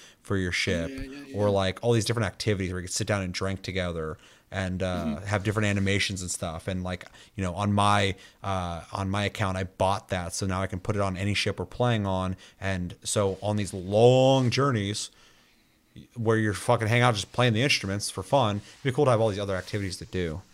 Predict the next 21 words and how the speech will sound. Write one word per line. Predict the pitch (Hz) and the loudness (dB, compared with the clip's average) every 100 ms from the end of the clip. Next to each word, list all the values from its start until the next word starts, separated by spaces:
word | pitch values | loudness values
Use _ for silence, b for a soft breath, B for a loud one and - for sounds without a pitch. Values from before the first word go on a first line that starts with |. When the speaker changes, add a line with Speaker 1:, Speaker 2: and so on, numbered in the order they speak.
| - - - - - - - - - B B | -20 -20 -20 -20 -20 -20 -20 -20 -20 B B
Speaker 1:
I | 120 | 2
mean, | 135 | 4
even | 151 165 156 131 | 6 6 6 4
Speaker 2:
Sure, | |
for | - | 4
Speaker 1:
I, | 127 127 | 6 8
Speaker 2:
sure. | |
Speaker 1:
uh, | 120 107 95 92 95 104 113 92 | 8 8 4 0 -4 -8 -8 -8
for | 117 131 | 0 6
anybody | 147 143 131 117 | 8 10 8 8
who | 113 | 8
doesn't | 120 110 110 | 8 8 6
know, | 110 101 98 - | 8 8 6 2
uh, | 104 101 | 2 2
if | 95 | 2
you're | 98 | 0
playing | 113 | 2
Sea | - 107 | 2 0
of | |
Thieves, | - 107 98 92 - B B | 2 4 4 0 -8 B B
um, | 101 101 98 92 87 87 | 2 4 4 2 0 -2